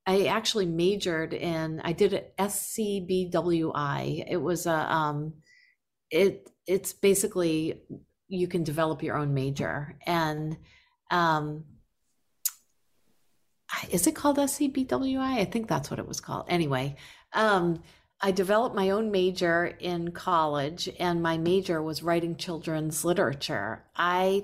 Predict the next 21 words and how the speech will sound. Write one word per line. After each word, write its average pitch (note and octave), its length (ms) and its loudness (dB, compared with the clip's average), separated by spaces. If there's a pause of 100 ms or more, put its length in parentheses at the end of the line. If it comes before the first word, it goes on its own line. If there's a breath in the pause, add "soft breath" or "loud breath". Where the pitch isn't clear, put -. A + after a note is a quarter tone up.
thought E3 440 0
that - 180 -4
I E3+ 140 0
was E3+ 180 -4
going E3 300 -6
to - 80 -12
be D#3+ 180 2
a D3+ 60 2
children's F#3+ 500 -4
author D#3+ 560 0 (600 soft breath)
and F3+ 340 4
that F3 240 2
I E3+ 160 0
would E3+ 300 -2
end F3 220 0
up - 260 -2
teaching D#3 800 -4 (500 soft breath)
kids D#3+ 480 0
in E3 240 0
school. D#3+ 640 2
And D#3+ 400 2